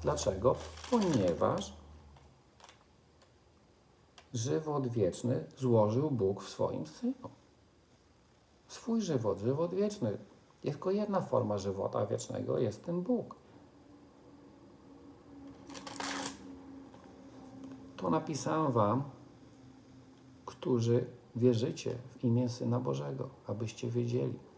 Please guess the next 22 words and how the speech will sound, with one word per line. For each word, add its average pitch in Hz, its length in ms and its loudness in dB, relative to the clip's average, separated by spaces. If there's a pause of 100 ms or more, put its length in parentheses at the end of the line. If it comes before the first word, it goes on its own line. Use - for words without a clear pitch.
(240)
że 110 160 -4
macie 107 340 -2
żywot 107 400 -4
wieczny. 113 560 -2 (2250)
Taka 110 320 2
zaś 110 300 2
jest - 240 -6
ufność, 123 500 -6
jaką, 101 380 -2
jaką 101 320 -2
mamy 107 460 0 (180)
do 113 100 0
Niego, 107 460 0 (160)
iż 113 160 -4
prosimy 113 640 -4 (280)
o 113 100 4
coś 113 320 -2
według 107 600 -4
Jego 110 320 0
woli. 101 460 -2 (440)
Wysłuchuje 104 640 -6
nas. - 320 -12